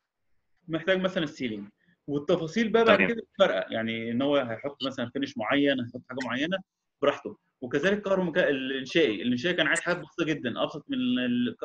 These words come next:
Speaker 1: ال إم إي بي. فأول ما المعماري عملها له، راح دخل التاني عملها. وبدأنا مثلًا نتفق، أنت محتاج أعمدة هنا في الأماكن الفلانية، بنبدأ نتفق هتتحط مثلًا في المعماري ولا تتحط في الإنشائي. كل الحاجات دي كنا بنتفق عليها وإحنا شغالين، يعني هتعمل دي ولا هتعمل دي،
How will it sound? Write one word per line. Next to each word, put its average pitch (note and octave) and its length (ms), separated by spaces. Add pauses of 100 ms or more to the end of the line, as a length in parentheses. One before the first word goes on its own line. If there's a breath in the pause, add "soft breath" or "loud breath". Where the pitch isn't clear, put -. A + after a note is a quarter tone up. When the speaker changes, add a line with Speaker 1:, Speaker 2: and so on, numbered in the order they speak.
Speaker 1:
ال B2 300
إم D3 100
إي C3+ 100
بي. B2+ 240 (360 soft breath)
فأول F#3 280
ما F3 60
المعماري D#3+ 340
عملها D#3+ 340
له، G3+ 160
راح D3+ 180
دخل E3+ 440
التاني D#3+ 220
عملها. C3 340 (540)
وبدأنا C#3 440
مثلًا F#3 200
نتفق، E3+ 380
أنت B2 220
محتاج D3 300
أعمدة D#3+ 320
هنا F3 160
في F3+ 100
الأماكن C#3+ 280
الفلانية، D#3+ 600
بنبدأ E3 340
نتفق D#3+ 300
هتتحط - 420
مثلًا C#3+ 200
في - 100
المعماري C3 440
ولا C#3 160
تتحط - 200
في - 80
الإنشائي. A#2 360 (460)
كل F#3+ 180
الحاجات F#3 320
دي A3 200
كنا D3+ 320
بنتفق C#3+ 380
عليها F#3 400
وإحنا F3+ 240
شغالين، B2+ 500
يعني G2+ 260
هتعمل C#3+ 460
دي D3 160
ولا B2 220
هتعمل B2+ 280
دي، C#3+ 260